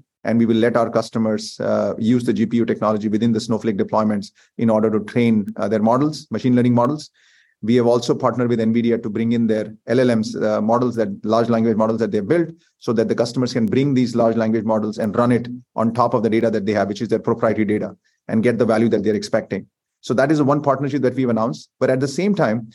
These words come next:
we are also giving the customers the flexibility to choose, uh, the environment of their choice. So we announced a partnership with Microsoft,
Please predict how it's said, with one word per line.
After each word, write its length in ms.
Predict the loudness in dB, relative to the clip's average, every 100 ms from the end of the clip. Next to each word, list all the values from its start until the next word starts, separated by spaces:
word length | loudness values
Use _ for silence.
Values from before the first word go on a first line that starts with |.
| _ _
we 80 | 0
are 60 | 2
also 260 | 2 0
giving 340 | 0 0 0 2
the 240 | 2 0
customers 440 | -2 -6 -4 -6 -4
the 100 | -4
flexibility 800 | -4 -4 -4 0 0 2 0 -2 -12 _ _
to 120 | -4
choose, 680 | -4 0 2 2 0 -4 -14 _ _ _ -6
uh, 460 | -2 0 0 0 -2
the 100 | -2
environment 400 | 0 2 2 2
of 80 | 0
their 120 | -2
choice. 380 | -4 -6 -8 -6
So 120 | -2
we 100 | 2
announced 320 | 2 2 0
a 40 | -2
partnership 320 | -2 -2 -2
with 100 | 0
Microsoft, 580 | 0 -2 0 0 0